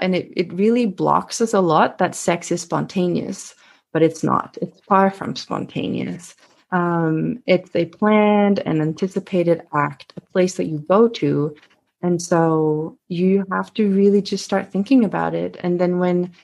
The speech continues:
you start getting into it and, you know, foreplay or whatever, whatever gets you turned on, when you start doing that with yourself or with a partner,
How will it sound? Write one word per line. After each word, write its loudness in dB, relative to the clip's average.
you -4
start -2
getting 2
into 2
it 2
and, -2
you -2
know, 0
foreplay 2
or 0
whatever, 2
whatever 0
gets -4
you -2
turned -4
on, 2
when 2
you 2
start 0
doing 4
that 4
with -4
yourself 0
or 6
with 0
a -4
partner, -2